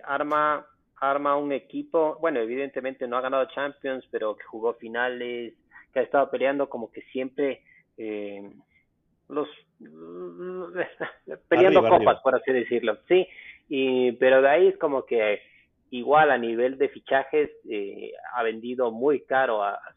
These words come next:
Speaker 1: sus, a sus joyas, por así decirlo, pero no se ha desarmado el equipo, ¿me cachas? O sea,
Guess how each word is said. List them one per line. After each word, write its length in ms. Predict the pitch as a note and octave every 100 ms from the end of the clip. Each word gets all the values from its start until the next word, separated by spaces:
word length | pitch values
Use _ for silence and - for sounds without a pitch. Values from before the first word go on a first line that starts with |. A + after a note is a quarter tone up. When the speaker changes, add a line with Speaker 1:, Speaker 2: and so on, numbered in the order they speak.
| -
Speaker 1:
sus, 400 | G#2+ F#2+ - _ _ _ -
a 100 | A2+
sus 160 | A#2 G#2+
joyas, 340 | - C#3 D3 C#3
por 140 | -
así 200 | - C3+
decirlo, 320 | C3 D#3 F3
pero 100 | -
no 140 | C3+ D3
se 100 | D3+
ha 40 |
desarmado 480 | C#3 - A2 A#2 C#3
el 100 | B2+
equipo, 360 | G#2 - - G#2
¿me 100 | G2
cachas? 400 | A#2+ - D#3+ A2+
O 80 | G#2
sea, 220 | B2